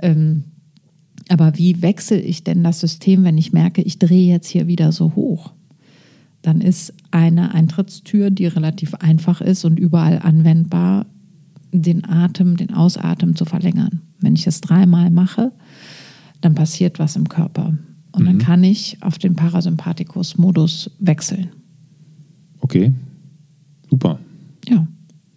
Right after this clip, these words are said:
Speaker 2: Ganz einfach.
Speaker 1: Ganz einfach. Immer dabei.
Speaker 2: Ja.
Speaker 1: Muss ich nur einschalten. Es ist,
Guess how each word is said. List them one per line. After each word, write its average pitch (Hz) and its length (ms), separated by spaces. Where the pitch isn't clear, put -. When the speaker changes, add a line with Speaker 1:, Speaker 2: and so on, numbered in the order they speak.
Speaker 2:
Ganz 87 200
einfach. 123 400
Speaker 1:
Ganz 165 220
einfach. - 480
Immer 165 200
dabei. 160 540
Speaker 2:
Ja. 92 160
Speaker 1:
Muss 165 120
ich 160 100
nur 180 140
einschalten. 160 600
Es 165 180
ist, 180 220